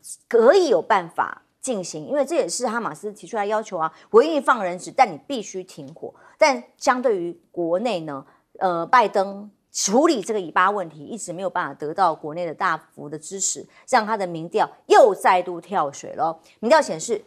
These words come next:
超过一半的民主党人认为以色列攻击行动已经过头了，已经到了这个种族灭绝的情况。只有百分之三十七认为拜登处理是支持以色列，全面支持这个方法是正确的。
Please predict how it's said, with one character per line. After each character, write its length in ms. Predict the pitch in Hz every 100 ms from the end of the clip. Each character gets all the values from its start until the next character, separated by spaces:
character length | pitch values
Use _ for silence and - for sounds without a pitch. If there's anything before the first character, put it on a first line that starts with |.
| -
超 160 | 226
过 120 | 220
一 100 | 196
半 240 | 185 254 208
的 60 |
民 120 | 175 185
主 120 | 180
党 160 | 165
人 100 | 139
认 160 | 156 202
为 140 | 160
以 80 | 160
色 160 | - 202
列 100 | 190
攻 240 | 202 202
击 220 | 196 143
行 240 | 143 - 160
动 160 | 185
已 20 | 147
经 100 | 160
过 160 | 170
头 220 | - 120 110
了， 120 | - _ _
已 60 | 190
经 120 | 240
到 220 | 254 220
了 120 | 180
这 120 | 156 190
个 60 |
种 220 | 180 147 147
族 180 | 175 170
灭 260 | 254 180 160
绝 320 | - 160 147
的 200 | 160 139
情 220 | - 190
况。 200 | 165 175 - _ _ _
只 120 | 294
有 80 | 302
百 160 | 277
分 80 | 220
之 40 | 226
三 140 | 262
十 60 | 220
七 340 | - 262 - -
认 340 | 240 285 190
为 160 | 156 156
拜 220 | 240 214
登 180 | 208 214
处 260 | - 175
理 160 | 202 139
是 220 | - 220 - _
支 200 | - 359
持 160 | - 202
以 100 | 185
色 220 | 233 208
列， 160 | 208
全 180 | 180 190
面 160 | 180 220
支 120 | 190
持 160 | 185 160
这 80 |
个 80 | 180
方 240 | - 165 170
法 240 | 139 - _ -
是 180 | 233 208 _ _
正 240 | 330 240
确 280 | - - 185
的。 180 | - -